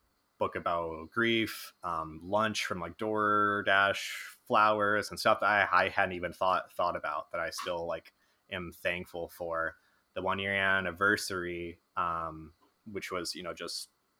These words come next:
December fourth, two thousand twenty-two,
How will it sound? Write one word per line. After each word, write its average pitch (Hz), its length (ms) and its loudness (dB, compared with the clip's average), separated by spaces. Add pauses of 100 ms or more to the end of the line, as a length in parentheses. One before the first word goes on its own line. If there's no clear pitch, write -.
(180)
December 87 340 -6
fourth, 87 640 -4 (380)
two 98 160 -6
thousand 87 640 2
twenty-two, 92 720 -4